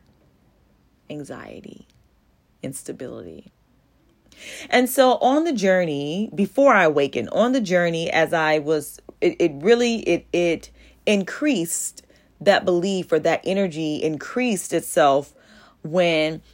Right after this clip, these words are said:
I was in school, and then I graduated from, um, um, high school, and then I was like, "Okay, I gotta get a, um, a job to support myself, 'cause I can't be like such and such," that, that one of my loved ones says, "I can't be like that neighbor,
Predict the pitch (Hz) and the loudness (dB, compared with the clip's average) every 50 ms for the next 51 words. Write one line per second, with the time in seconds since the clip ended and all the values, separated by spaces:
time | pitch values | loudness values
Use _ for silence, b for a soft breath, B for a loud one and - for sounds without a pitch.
0 | b b b - - 131 139 143 151 170 170 180 - - - 302 302 277 269 240 | b b b -6 -4 -2 -2 -2 -2 -4 -4 -4 -6 -4 0 2 4 6 6 4
1 | 208 196 185 175 165 156 160 151 151 147 151 165 160 156 156 156 147 - 165 139 | 4 4 6 6 6 6 4 2 0 0 0 2 2 4 2 2 0 -2 -2 -2
2 | 139 143 143 151 170 165 156 160 180 - - 226 226 226 226 226 214 214 B B | -2 -4 -2 2 2 2 4 2 0 -2 0 0 0 0 0 -2 -2 -4 B B
3 | B B B - 190 208 208 208 214 208 208 208 208 202 - - - - 202 208 | B B B -2 0 2 2 4 2 2 2 0 0 -2 -4 -6 -4 -2 -2 0
4 | 202 202 202 - 226 262 262 262 254 - - - 208 196 175 165 165 160 151 156 | 0 -2 -2 -2 0 2 2 2 2 0 -2 0 2 2 4 4 2 0 -2 0
5 | 156 170 160 165 170 B B B B B B B _ - 175 180 175 170 185 185 | 2 2 2 0 -2 B B B B B B B _ 0 2 2 2 4 2 2
6 | 185 190 175 - 190 170 160 165 175 160 156 156 147 180 185 196 202 196 - - | 2 2 0 0 2 2 2 2 2 2 0 2 2 4 6 6 6 4 2 0
7 | 170 180 175 175 185 196 202 B B B B B B - 190 170 214 254 262 269 | 0 0 0 0 -2 -4 -6 B B B B B B 0 2 4 6 6 6 6
8 | 269 262 - 214 208 - 220 - - 269 285 - - 202 185 196 - 190 170 156 | 4 2 0 0 0 0 -2 2 4 6 6 6 6 2 -2 -2 0 0 0 0
9 | - - - - 143 - - 214 214 220 214 202 220 220 208 214 220 226 226 214 | 0 -2 -2 -2 -2 -2 0 0 0 2 2 0 0 0 0 2 2 0 0 -2
10 | - - B B B B B - - - 240 254 254 - 233 208 - 185 175 170 | -4 -10 B B B B B -10 -2 0 2 2 2 0 -2 0 4 4 4 4
11 | - - - - - 147 160 - - - - 139 160 180 175 165 160 165 165 - | 4 0 -6 -2 0 0 0 -2 -4 -12 -14 -4 2 4 4 4 2 0 -6 -8
12 | 143 151 151 165 175 190 196 196 190 185 196 196 202 190 202 202 202 - 220 214 | -8 -4 -2 0 0 0 0 0 0 2 2 2 2 2 2 0 0 0 -2 -2
13 | 202 - 127 - - 180 190 196 214 214 208 202 214 214 214 220 214 208 208 208 | 0 -2 -2 -2 -2 -2 -2 0 -2 -2 0 0 -2 0 0 0 0 0 0 0
14 | 226 240 247 233 180 180 170 170 | 0 0 0 0 0 0 -2 -2